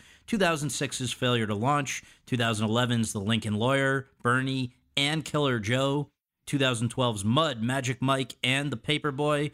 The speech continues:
two thousand thirteen's Dallas Buyers Club, two thousand fourteen's Interstellar and The Wolf of Wall Street, two thousand sixteen's Gold, and most recently, two thousand eighteen's White Boy Rick, a film in which McConaughey plays a single father trying his best to raise his kids in nineteen eighties Detroit.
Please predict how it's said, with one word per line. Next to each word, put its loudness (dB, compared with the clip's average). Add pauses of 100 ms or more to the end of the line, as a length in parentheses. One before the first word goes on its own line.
(260)
two 2
thousand 0
thirteen's 0
Dallas 0
Buyers 0
Club, -2
two -4
thousand 0
fourteen's -2
Interstellar 0 (220)
and 0
The 2
Wolf 0
of -4
Wall 2
Street, -2 (280)
two -2
thousand 2
sixteen's -2
Gold, 0 (360)
and 2
most 2
recently, 0 (220)
two 0
thousand 0
eighteen's 0
White 0
Boy 2
Rick, -4 (380)
a 0
film 0
in 0
which 0
McConaughey 0
plays -2
a -4
single 0
father 0
trying -2
his -2
best -2
to -4
raise 0
his -4
kids 0
in 0
nineteen 0
eighties -2
Detroit. -4